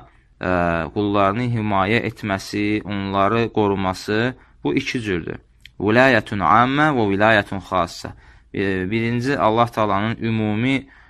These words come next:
himayədarlığı ki, ə, bu barədə danışacaq. İkincisi isə Allah Taalanın xüsusi himayədarlığı. Allah Taalanın ümumi himayədarlığı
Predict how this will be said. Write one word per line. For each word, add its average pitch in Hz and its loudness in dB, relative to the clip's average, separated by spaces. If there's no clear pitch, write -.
himayədarlığı 95 2
ki, 110 -2
ə, 82 -10
bu 110 -6
barədə 98 2
danışacaq. 98 -2
İkincisi 135 -2
isə 120 2
Allah 110 2
Taalanın 110 0
xüsusi 120 -4
himayədarlığı. 85 -2
Allah 127 6
Taalanın 131 2
ümumi 110 -2
himayədarlığı 101 2